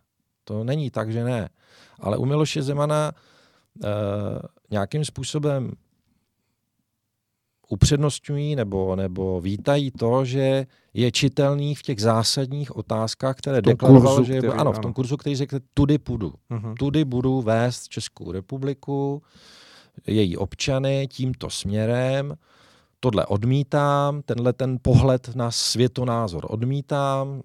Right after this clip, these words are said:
Speaker 1: tenhle ten schvaluju," a, a, a ti lidé vědí, že on to skutečně dělat bude.
Speaker 2: Ano, ano, že
Speaker 1: A
Speaker 2: on
Speaker 1: to
Speaker 2: je takový.
Speaker 1: převyšuje nad těmi zápory, které tam jsou.
Speaker 2: Hmm.
Speaker 1: To není nekritický pohled. Volič,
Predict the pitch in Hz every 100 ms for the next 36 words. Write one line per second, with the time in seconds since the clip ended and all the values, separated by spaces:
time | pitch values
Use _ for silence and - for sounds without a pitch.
0 | - 110 107 101 - 76 - 117 127 147
1 | 151 113 - 113 107 - - 98 101 104
2 | - 101 98 131 131 139 127 127 131 123
3 | 135 - - 117 123 - 127 - 107 127
4 | - 120 110 107 107 95 101 87 71 -
5 | - - 120 82 123 110 90 110 135 139
6 | 147 143 139 139 127 156 202 - 143 120
7 | 90 80 95 135 - 127 123 - 180 165
8 | 104 87 85 104 110 113 - 131 143 151
9 | 165 165 - 214 196 110 71 - 107 101
10 | 131 _ _ _ _ _ 104 107 123 175
11 | 185 185 175 170 165 147 - 139 135 131
12 | 135 87 95 104 151 156